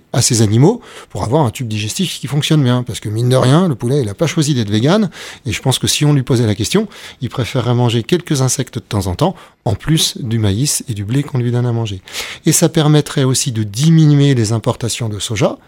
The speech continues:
qui se font pour l'instant à partir du Brésil et puis à partir des États-Unis, qui sont des sojas qui sont produits, euh, de manière, euh, on va dire, euh, conventionnelle, et, euh, pour la plupart qui sont issus d'O G M, voire même, euh, pour certains, euh, accusés de participer à la déforestation de l'Amazonie.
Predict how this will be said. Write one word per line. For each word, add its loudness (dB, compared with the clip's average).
qui -8
se -4
font -4
pour -8
l'instant -6
à -10
partir -8
du -4
Brésil 0
et -2
puis -8
à -4
partir -8
des -4
États-Unis, 0
qui -8
sont -2
des 2
sojas -2
qui -14
sont -6
produits, -4
euh, -10
de -6
manière, -2
euh, -6
on -8
va -8
dire, -8
euh, -12
conventionnelle, 0
et, 0
euh, -2
pour -4
la -2
plupart -4
qui -10
sont -4
issus -6
d'O -6
G -4
M, 2
voire -4
même, 2
euh, -4
pour -6
certains, 0
euh, -4
accusés -2
de -6
participer -4
à 0
la -4
déforestation -6
de 0
l'Amazonie. -2